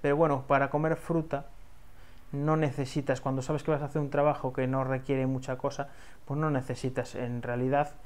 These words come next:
no necesitas un, una navaja que tenga seguro, ¿sabes?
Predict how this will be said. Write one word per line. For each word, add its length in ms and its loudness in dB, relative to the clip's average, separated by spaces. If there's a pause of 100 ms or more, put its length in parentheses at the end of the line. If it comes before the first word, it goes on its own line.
(1120)
no 160 6
necesitas 840 0
un, 640 -6
una 200 -4
navaja 400 -2
que 100 -8
tenga 380 -8
seguro, 400 0
¿sabes? 320 0